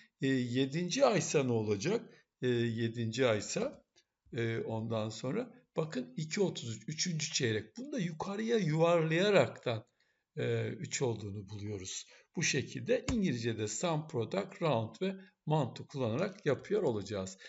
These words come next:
Geldim, e, topla çarpımı, e, kullanıyorum. Şimdi, e,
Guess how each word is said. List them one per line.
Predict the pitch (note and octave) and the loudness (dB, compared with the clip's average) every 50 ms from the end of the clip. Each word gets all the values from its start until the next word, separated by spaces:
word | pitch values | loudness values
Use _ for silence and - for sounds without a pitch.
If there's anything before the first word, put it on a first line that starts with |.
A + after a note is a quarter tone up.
| - - _ _ - | -20 -20 _ _ -2
Geldim, | F3 G3 A3+ A3+ G3 C#3+ A#2 G2+ F#2+ A2 C#3+ F#3+ A3+ C#4+ - - - - _ _ _ - _ - | 2 2 4 4 4 4 2 0 0 0 0 0 0 -2 -6 -12 -20 -20 _ _ _ -16 _ 0
e, | C3+ B2+ B2 B2 A#2+ A#2+ A#2 A#2 A2+ A2 A2 A2+ | 2 4 4 4 4 2 2 2 0 0 -2 0
topla | - G3 F3+ - - - D3+ B2+ | 0 0 0 0 0 0 0 0
çarpımı, | - - - C3+ A#2+ A2+ A#2 - A#2+ G#2+ G#2+ G#2+ G#2 - - _ _ _ _ _ _ | 0 0 0 2 2 0 -2 -4 -6 -4 -4 -6 -8 -10 -14 _ _ _ _ _ _
e, | A2+ A2+ A2 G#2+ A2 G#2 G#2 G#2 G2 - | -2 -2 0 0 -2 -2 -4 -6 -8 -8
kullanıyorum. | - C#3 C3 A#2+ A#2 A2 G2+ G2+ F#2+ F#2+ F2 F2+ G#2 D3+ G3 - - - - - _ _ _ _ _ _ _ _ _ _ _ _ _ _ - - _ _ _ _ _ _ _ _ | -8 -6 -4 -2 -2 -2 -2 -4 -6 -6 -6 -4 -2 -2 -2 -2 -6 -10 -16 -20 _ _ _ _ _ _ _ _ _ _ _ _ _ _ -20 -20 _ _ _ _ _ _ _ _
Şimdi, | - - - C4+ C4 B3+ A#3+ C4 A#3+ A#3+ - - - - - _ | -4 -4 -2 -2 -2 -2 -2 -2 -4 -4 -6 -12 -20 -20 -10 _
e, | G#3+ D#3 D#3 D#3 D3+ D3+ D#3 D3 | -2 0 2 2 2 2 2 0